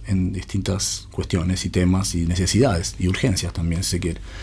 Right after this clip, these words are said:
Entonces allí en la casa hay distintos grupos co-,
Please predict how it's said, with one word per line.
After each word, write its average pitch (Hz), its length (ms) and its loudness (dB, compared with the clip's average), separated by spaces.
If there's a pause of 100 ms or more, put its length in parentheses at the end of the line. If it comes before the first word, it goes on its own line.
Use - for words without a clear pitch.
Entonces 110 300 4
allí 117 340 8
en 110 80 8
la 104 100 6
casa 117 320 4
hay 101 220 6
distintos 95 480 0
grupos 107 500 4
co-, 92 180 0